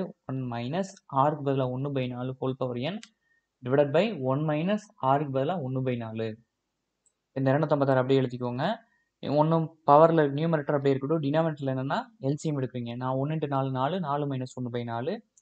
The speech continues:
நாலுல ஒண்ணு போச்சுன்னா மூணு, மூணு by நாலு. இது மேல போகும்போது ரெசிப்ரோக்கலா மாறுமா? அதாவது நாலு by மூணுன்னு மாறுமா?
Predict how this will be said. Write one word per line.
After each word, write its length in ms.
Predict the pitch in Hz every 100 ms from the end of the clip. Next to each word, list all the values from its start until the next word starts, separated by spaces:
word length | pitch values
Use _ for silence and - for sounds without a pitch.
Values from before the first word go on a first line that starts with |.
| _ _ -
நாலுல 360 | 143 175 170 156
ஒண்ணு 120 | 156
போச்சுன்னா 300 | 147 143 151 143 139
மூணு, 260 | 151 156 208 190
மூணு 160 | 143 160 147
by 60 | 131
நாலு. 120 | 123 127
இது 80 | 139
மேல 100 | 151 156
போகும்போது 320 | 151 143 147 139
ரெசிப்ரோக்கலா 400 | 139 147 147 147
மாறுமா? 240 | 143 147 143
அதாவது 200 | 139 143 143
நாலு 160 | 143 151
by 80 | 143
மூணுன்னு 240 | 139 139 135
மாறுமா? 240 | 135 151